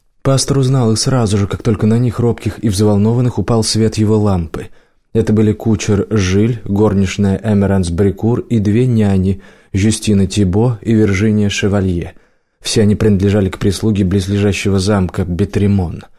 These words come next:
Мучимые угрызениями совести, они пришли к пастору за советом. Накануне, двадцатого ноября, после полудня, в старом защищенном стенами замке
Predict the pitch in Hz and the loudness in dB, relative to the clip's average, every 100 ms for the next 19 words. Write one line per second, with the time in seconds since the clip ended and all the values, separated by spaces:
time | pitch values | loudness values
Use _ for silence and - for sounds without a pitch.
0 | _ _ _ _ _ - 101 104 107 104 | _ _ _ _ _ -2 0 2 2 4
1 | 101 - 110 104 95 98 98 95 95 - | 2 0 0 2 2 2 2 2 0 -2
2 | 123 104 87 - - 101 95 90 101 - | 0 0 -2 -6 -6 0 0 0 -2 -2
3 | 101 - 107 95 - 95 92 101 - 104 | -4 -2 -2 -2 -2 0 0 0 0 0
4 | 98 82 - - - - - _ _ _ | 0 -2 -6 -8 -10 -18 -20 _ _ _
5 | _ 104 107 - 110 143 120 90 104 - | _ 0 0 2 2 2 2 2 0 0
6 | 107 101 95 101 101 131 - 101 104 95 | -2 0 2 2 2 0 0 -2 -2 -2
7 | 107 107 135 95 85 - - 117 104 95 | 0 0 0 -2 -2 -4 -2 0 0 0
8 | 92 101 - 110 98 98 - 101 98 92 | -2 -4 0 0 2 0 0 0 2 2
9 | 92 95 120 120 107 | 2 0 0 -2 -4